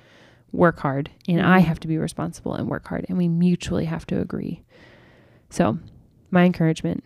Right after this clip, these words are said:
Speaker 1: to anybody co-parenting
Speaker 2: Mm-hmm.
Speaker 1: is humble yourself. <laughs> It's okay.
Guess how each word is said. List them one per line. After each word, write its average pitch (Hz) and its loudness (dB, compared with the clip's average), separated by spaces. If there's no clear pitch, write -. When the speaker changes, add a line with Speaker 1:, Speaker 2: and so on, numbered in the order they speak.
Speaker 1:
to 180 -2
anybody 165 0
co-parenting 180 -6
Speaker 2:
Mm-hmm. 175 -2
Speaker 1:
is 165 -2
humble 156 -2
yourself. 175 -4
<laughs> - 0
It's - -2
okay. 160 4